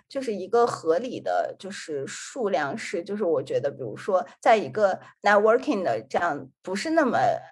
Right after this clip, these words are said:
intensive 的 networking 的这样的一个 season，就是一周发出去十个 request 是一个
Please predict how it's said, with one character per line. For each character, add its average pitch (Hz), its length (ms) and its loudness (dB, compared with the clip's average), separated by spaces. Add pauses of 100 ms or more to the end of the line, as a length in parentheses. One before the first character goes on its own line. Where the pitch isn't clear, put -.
(160)
intensive - 520 -2
的 - 180 0
networking 139 540 -2
的 87 240 -4
这 - 80 -6
样 123 220 -4
的 101 80 -4
一 104 100 -8
个 160 100 0
season， 254 400 6 (280)
就 214 100 2
是 202 320 -2
一 254 160 -2
周 240 300 10
发 240 200 2
出 240 200 -4
去 220 320 -4
十 165 360 -4
个 208 300 10
request - 760 0
是 - 160 -8
一 151 80 -6
个 143 280 0